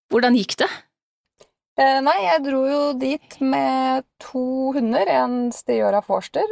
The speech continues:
Speaker 2: og en, eh, Gordon Setter i bikini, som det heter så fint når man stiller hund. <laughs> Så den, eh, den hadde sommerpels, rett og slett.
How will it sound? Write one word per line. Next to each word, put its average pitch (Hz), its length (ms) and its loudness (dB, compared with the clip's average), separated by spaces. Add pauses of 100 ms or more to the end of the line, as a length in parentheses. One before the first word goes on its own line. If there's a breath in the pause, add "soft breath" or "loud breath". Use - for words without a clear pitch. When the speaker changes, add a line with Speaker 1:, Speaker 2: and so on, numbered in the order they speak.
(180)
Speaker 2:
og 247 200 0
en, 214 480 0
eh, 208 240 0
Gordon 196 400 -2
Setter 262 420 -4 (200)
i 247 120 -2
bikini, 226 520 -4
som 277 220 -6
det 269 120 -2
heter 254 280 -2
så 247 120 -4
fint - 440 -8 (100)
når 254 160 -4
man 240 320 -2
stiller 240 300 -4
hund. 311 200 0
<laughs> - 1300 -2
Så 247 120 4
den, 240 380 2
eh, 233 280 2
den 233 280 2
hadde 220 380 0
sommerpels, 202 800 0
rett 254 260 0
og 233 80 -2
slett. - 420 -2